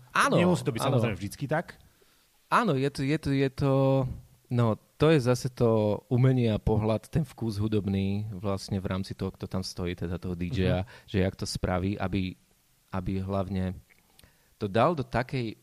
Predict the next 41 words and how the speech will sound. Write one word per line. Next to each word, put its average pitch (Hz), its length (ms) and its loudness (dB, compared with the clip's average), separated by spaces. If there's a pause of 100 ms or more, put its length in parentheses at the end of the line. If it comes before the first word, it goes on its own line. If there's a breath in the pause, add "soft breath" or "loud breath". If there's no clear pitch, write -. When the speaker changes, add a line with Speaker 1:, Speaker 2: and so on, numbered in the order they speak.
(680)
Speaker 1:
dĺžky, 110 640 -6
aby 101 220 -6
to - 180 -6
tým, 104 420 -8
aby, 104 220 -8 (640)
aby 117 160 -6
povedal 123 400 0
nejaký 104 180 -6
príbeh 98 300 -6
tou 92 160 -12
skladbou 90 420 -4
alebo 85 220 -2
tým 98 160 -2
Speaker 2:
Mhm. 92 100 -2
Speaker 1:
mixom. 85 380 -8
Hej, 92 180 -6
sú - 160 -6
skladby, 98 640 -4
kde 101 160 -4
použijem 110 480 -4
len 98 160 -8
veľmi 143 240 -6
krátku - 400 -8
časť 98 320 -10
na 95 80 -6
vyplnenie 98 480 -8
toho 90 160 -12
priestoru 95 560 -8 (320 loud breath)
alebo 92 180 -10
takú 101 220 -12
barličku 104 500 -4
medzi 87 240 -8
dvoma 87 300 -6
songami, 85 480 -6
kde 95 160 -6
mi 85 80 -6
Speaker 2:
Mhm, 98 80 -6
Speaker 1:
niečo 110 280 -6
Speaker 2:
mhm. 98 60 -8
Speaker 1:
chýba 123 240 -4
napríklad. 90 640 -8